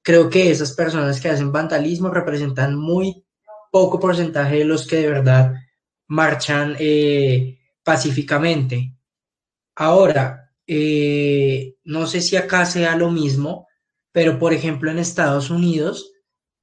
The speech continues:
a los policías y a los miembros de la fuerza pública se les entrena, eh, de una forma muy violenta, se, se les trata muy mal en sus entrenamientos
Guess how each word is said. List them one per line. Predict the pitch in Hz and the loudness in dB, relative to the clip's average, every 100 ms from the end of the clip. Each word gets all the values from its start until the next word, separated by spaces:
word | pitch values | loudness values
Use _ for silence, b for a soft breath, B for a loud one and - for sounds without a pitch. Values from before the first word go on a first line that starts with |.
| _ - | _ -2
a | 165 | 2
los | 165 135 | 2 0
policías | - 170 160 151 127 170 185 - | -2 0 0 0 0 2 2 4
y | |
a | 202 | 2
los | 196 160 | 2 0
miembros | 151 143 151 | -2 -2 -2
de | 170 | 2
la | 180 | 0
fuerza | 175 151 131 143 | 0 -2 -2 -2
pública | 170 170 160 175 165 | 0 -2 -2 -6 -4
se | 175 | -2
les | 170 156 | -2 0
entrena, | 135 127 156 156 151 151 156 - B B _ _ | 0 0 0 -2 0 -2 -4 -6 B B _ _
eh, | - 165 165 165 160 151 143 135 | -2 0 2 2 4 4 4 6
de | 127 120 127 - 156 | 4 2 -2 -6 0
una | 147 139 139 | 0 2 -2
forma | 165 156 160 | -2 -2 -2
muy | 160 170 175 | -2 -2 -2
violenta, | 147 165 175 180 175 170 165 170 | 0 0 2 0 0 -2 -4 -6
se, | - 156 143 139 | -6 -4 -4 -4
se | 127 156 | -4 -4
les | 143 - | -4 -4
trata | 151 151 151 | -4 -4 -4
muy | 165 175 | -2 0
mal | 170 175 | 2 0
en | 170 | -2
sus | 165 170 | -6 -6
entrenamientos | 170 185 175 170 165 147 135 180 - | -4 0 0 0 0 -2 -4 -8 -10